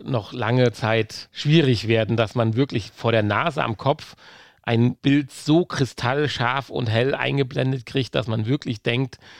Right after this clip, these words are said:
dass man eine drei Meter große Leinwand oder sowas vor sich hat. Das kann ich einfach noch nicht glauben.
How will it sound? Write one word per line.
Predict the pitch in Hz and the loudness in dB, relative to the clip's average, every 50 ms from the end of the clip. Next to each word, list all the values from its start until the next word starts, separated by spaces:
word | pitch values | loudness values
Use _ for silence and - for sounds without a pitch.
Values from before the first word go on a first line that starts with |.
| - - - _ _ - | -20 -20 -20 _ _ -4
dass | - 120 107 92 | -2 -2 0 2
man | 127 123 120 120 117 - - - | 2 2 2 2 0 -2 -4 -6
eine | - - - 127 | -8 -8 -8 -8
drei | - - - 113 117 | -8 -8 -6 -4 -2
Meter | 120 117 120 117 127 | -2 -2 -2 -2 -4
große | 117 - - 127 117 117 | -6 -4 -6 -6 -6 -6
Leinwand | 107 101 95 110 135 135 127 117 110 | -6 -4 0 2 2 2 2 0 0
oder | 123 127 120 | -4 -4 -4
sowas | 107 120 127 123 113 - | -4 -4 -6 -6 -6 -6
vor | - 123 127 | -8 -8 -8
sich | - - 113 - | -8 -12 -12 -10
hat. | 120 110 - - | -10 -10 -10 -6
Das | - 113 110 - - | -8 -8 -8 -8 -8
kann | - - 123 | -2 0 0
ich | 123 117 | 2 2
einfach | 117 113 - 113 | 0 -2 -2 -4
noch | 101 104 | -4 -4
nicht | 104 95 - | -4 -6 -6
glauben. | 101 98 101 98 92 90 95 | -6 -4 -4 -4 -4 -8 -12